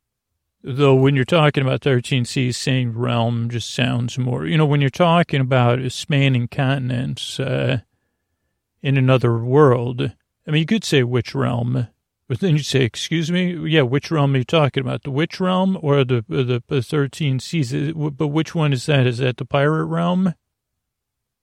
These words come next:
And I'd say, "Hold, <laughs> hold on, hold my Abbott and my Costello." Uh, but no, so there's a witch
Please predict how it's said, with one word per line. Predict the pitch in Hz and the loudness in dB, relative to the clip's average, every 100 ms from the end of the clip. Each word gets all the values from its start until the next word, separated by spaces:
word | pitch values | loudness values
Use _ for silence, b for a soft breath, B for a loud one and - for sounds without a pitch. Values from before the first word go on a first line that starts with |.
| _ _ | _ _
And | 135 147 | -4 0
I'd | 131 | 0
say, | - 143 120 | 2 2 4
"Hold, | 147 123 | 4 2
<laughs> | - - - | 0 -12 -6
hold | 170 165 156 | 0 2 4
on, | 175 147 156 | 4 4 2
hold | 151 170 156 | 2 2 4
my | 147 143 | 4 6
Abbott | 139 139 135 | 4 4 2
and | 131 | 2
my | 135 127 | 2 0
Costello." | - 127 - 147 147 135 127 131 131 | 0 -4 -4 0 2 2 2 0 0
Uh, | 127 131 139 110 - _ _ _ _ _ _ _ _ _ _ _ _ _ | 0 0 0 -2 -6 _ _ _ _ _ _ _ _ _ _ _ _ _
but | 147 160 | -4 -2
no, | 151 143 | 2 2
so | - 147 127 | 2 0 2
there's | 131 127 | 2 2
a | 139 | 0
witch | 127 175 - | 0 0 -2